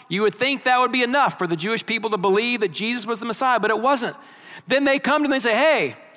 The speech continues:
if you're really the Messiah, we want you to do a miracle on par with what Moses did." And Moses,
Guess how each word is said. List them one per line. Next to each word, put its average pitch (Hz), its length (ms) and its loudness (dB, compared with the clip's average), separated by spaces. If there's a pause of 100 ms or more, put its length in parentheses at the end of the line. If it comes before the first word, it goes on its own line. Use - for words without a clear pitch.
(260)
if 202 180 0
you're 330 220 2
really 320 220 4
the 247 100 -4
Messiah, 262 420 2
we 285 320 2
want 311 300 2
you 269 180 0
to 233 120 -2
do 226 180 0
a 214 40 2
miracle 233 540 0
on 247 260 2
par 254 360 4
with 220 120 2
what 202 200 2
Moses 202 500 0
did." 123 300 -6 (480)
And 214 240 2
Moses, 254 520 4